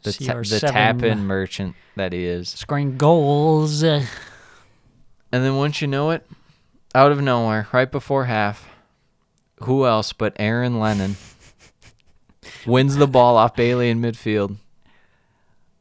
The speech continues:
Speaker 1: and then just kinda just dribbles straight ahead and no one on Man U cared enough to stop him.
Speaker 2: How
Speaker 1: Optional
Speaker 2: strange.
Speaker 1: defending.
Speaker 2: How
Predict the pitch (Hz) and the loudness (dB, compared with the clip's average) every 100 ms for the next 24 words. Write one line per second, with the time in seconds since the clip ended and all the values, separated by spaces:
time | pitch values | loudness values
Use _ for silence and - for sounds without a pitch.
0 | - 110 117 110 110 101 - _ _ _ | -4 -2 0 -2 -2 -4 -8 _ _ _
1 | - 113 117 110 107 - _ _ _ _ | -2 0 0 -4 -6 -8 _ _ _ _
2 | - 120 113 117 - - 113 113 107 104 | -4 -2 0 -2 -2 -2 0 0 0 -2
3 | 104 101 104 78 104 107 107 104 101 98 | -2 -4 -4 -4 -2 0 2 0 -2 -4
4 | 95 95 92 - - 90 92 87 87 92 | -4 -4 -6 -8 -4 -4 -4 -6 -10 -12
5 | - 76 78 87 95 _ _ _ _ _ | -10 -10 -10 -12 -16 _ _ _ _ _
6 | 147 139 107 - 117 101 113 101 87 87 | -4 0 2 0 -4 -4 -4 -4 -6 -6
7 | 87 - 127 143 131 | -8 -8 -8 -6 -8